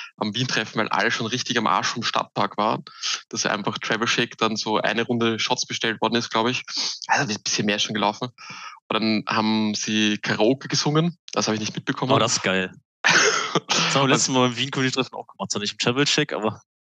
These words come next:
Speaker 2: <laughs> dann am nächsten Tag noch woanders.
Speaker 1: Und, und deswegen um halb um zwei. Dimitri hat ja bei mir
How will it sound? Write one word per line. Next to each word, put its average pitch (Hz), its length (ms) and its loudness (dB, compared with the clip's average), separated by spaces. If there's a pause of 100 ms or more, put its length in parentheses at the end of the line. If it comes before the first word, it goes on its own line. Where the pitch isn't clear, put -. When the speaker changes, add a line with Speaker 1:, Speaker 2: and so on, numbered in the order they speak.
Speaker 2:
<laughs> - 360 -20
dann 147 280 2
am 127 100 2
nächsten 131 420 4
Tag - 180 0
noch 113 140 -2
woanders. 95 480 -8 (800)
Speaker 1:
Und, 107 300 0
und 110 440 6
deswegen 107 320 -2
um 104 180 0
halb 107 200 0
um 107 240 -6
zwei. 104 180 0
Dimitri 127 300 0
hat 120 80 2
ja 113 40 0
bei 107 100 2
mir 123 180 2